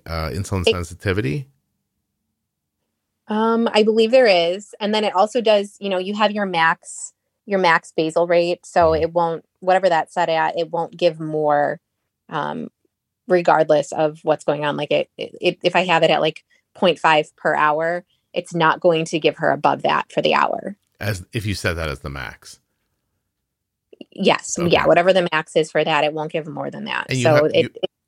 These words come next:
Speaker 1: I didn't mean to step on you. I'm sorry.
Speaker 2: Oh, no, go ahead.
Speaker 1: Uh,
Speaker 2: Go ahead.
Speaker 1: correct. But you have also a correction factor, right? Like, one unit moves
Speaker 2: Yeah.
Speaker 1: there are so many. So you have, okay, so you have insulin action time,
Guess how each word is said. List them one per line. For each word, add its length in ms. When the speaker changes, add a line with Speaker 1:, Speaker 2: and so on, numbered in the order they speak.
Speaker 1:
I 60
didn't 140
mean 100
to 160
step 300
on 100
you. 80
I'm 100
sorry. 280
Speaker 2:
Oh, 80
no, 140
go 60
ahead. 180
Speaker 1:
Uh, 340
Speaker 2:
Go 80
ahead. 60
Speaker 1:
correct. 340
But 320
you 120
have 120
also 240
a 60
correction 400
factor, 280
right? 160
Like, 220
one 240
unit 300
moves 320
Speaker 2:
Yeah. 100
Speaker 1:
there 140
are 40
so 220
many. 260
So 160
you 140
have, 220
okay, 260
so 160
you 100
have 80
insulin 360
action 320
time, 400